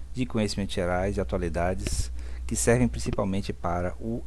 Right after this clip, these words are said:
enad, para o enem e para concursos. Então aqui tem algumas questões desse site aqui, toda a matéria,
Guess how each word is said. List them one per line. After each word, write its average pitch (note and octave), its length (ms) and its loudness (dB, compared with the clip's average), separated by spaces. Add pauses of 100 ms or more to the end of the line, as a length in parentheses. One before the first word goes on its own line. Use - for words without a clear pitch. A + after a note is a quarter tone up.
enad, G#2+ 760 0 (1300)
para G2 440 2
o A2 140 0
enem A#2 640 4
e C#3+ 40 0
para G#2 220 2
concursos. - 840 -4 (220)
Então B2+ 160 2
aqui B2 180 0
tem B2+ 120 0
algumas A#2 240 2
questões A2+ 760 0
desse - 240 -4
site F2+ 400 0
aqui, A2+ 320 -4 (880)
toda G2 260 2
a F#2+ 40 6
matéria, F#2 680 0